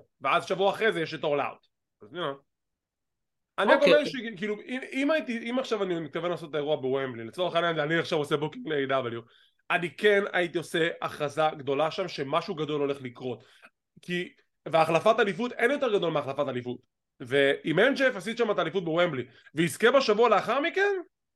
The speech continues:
Speaker 1: אני חושב שזה יכול להיות דווקא רעיון לא רע. אבל זה דעתי.
Speaker 2: האמת,
Speaker 1: דעתי.
Speaker 2: שבאמת מעניין מה עכשיו תהיה ההכרזה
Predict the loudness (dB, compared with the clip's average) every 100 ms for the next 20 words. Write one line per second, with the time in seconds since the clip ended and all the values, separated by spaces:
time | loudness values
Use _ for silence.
0 | _ _ _ _ _ _ _ -10 -8 -4
1 | 0 4 4 4 2 0 0 0 -4 -2
2 | -2 -2 -4 -8 _ _ -4 2 6 6
3 | 4 -4 0 2 4 6 6 6 2 -4
4 | -8 -2 0 -2 0 0 0 0 2 2
5 | 2 0 2 2 2 2 -2 -2 0 2
6 | 2 0 2